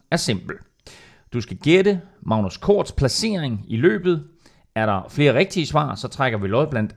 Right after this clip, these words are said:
alle under den næste optagelse af næste uges podcast.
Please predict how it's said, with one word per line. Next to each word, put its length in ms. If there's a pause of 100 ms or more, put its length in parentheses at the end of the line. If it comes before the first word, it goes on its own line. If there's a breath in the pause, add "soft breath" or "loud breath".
alle 320 (800)
under 220
den 280 (120)
næste 360
optagelse 560 (100)
af 220 (300)
næste 280
uges 300 (160)
podcast. 640